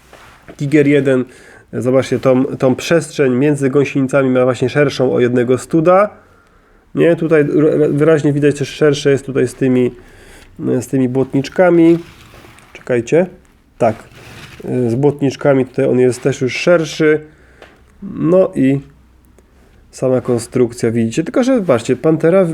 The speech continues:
Pantera jest troszeczkę wyższa. Hmm. No tutaj trzeba by, trzeba by pomierzyć, ale nie róbmy tego. Więc tutaj odstawmy je na, na tamten model na swoje miejsce.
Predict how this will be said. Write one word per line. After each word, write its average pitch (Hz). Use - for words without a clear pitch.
Pantera 175
jest 170
troszeczkę 185
wyższa. 151
Hmm. 127
No 147
tutaj 165
trzeba 170
by, 151
trzeba 160
by 156
pomierzyć, 147
ale 160
nie 147
róbmy 120
tego. 113
Więc 147
tutaj 185
odstawmy 160
je 151
na, 143
na 143
tamten 147
model 127
na 127
swoje 139
miejsce. 147